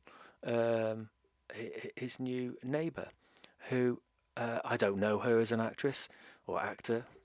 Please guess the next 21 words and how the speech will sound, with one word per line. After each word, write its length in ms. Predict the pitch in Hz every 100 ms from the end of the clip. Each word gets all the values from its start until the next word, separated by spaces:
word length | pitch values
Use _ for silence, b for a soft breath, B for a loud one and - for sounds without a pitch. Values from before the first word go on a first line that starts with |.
| -
Uh, 180 | 85 80
you 120 | 85
tell 220 | - 82
me. 120 | 82
Is 260 | 76 76 80
it? 120 | -
Uh, 340 | 87 82 - 85
I'm 100 | 92
just 120 | -
gonna 120 | 113
use 200 | 95 92
actor 300 | 95 - 101
from 200 | - 87
now 200 | 90 87
on 180 | 85 78
for, 260 | - 82 - b b b b b
for 180 | - 87
all 100 | 87
sexes 420 | - 90 - 80
and 100 | 78
genders. 400 | 87 87 85 -